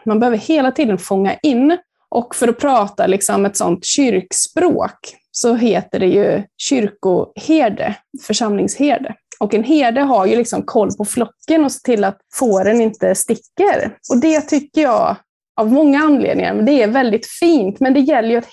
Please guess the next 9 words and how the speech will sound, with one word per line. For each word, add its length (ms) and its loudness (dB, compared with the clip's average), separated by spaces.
hela 400 2
tiden 520 2
så 80 -2
här 60 2
jobba 300 0
med 200 -2
att 80 -4
samla 360 -2
in. 340 -2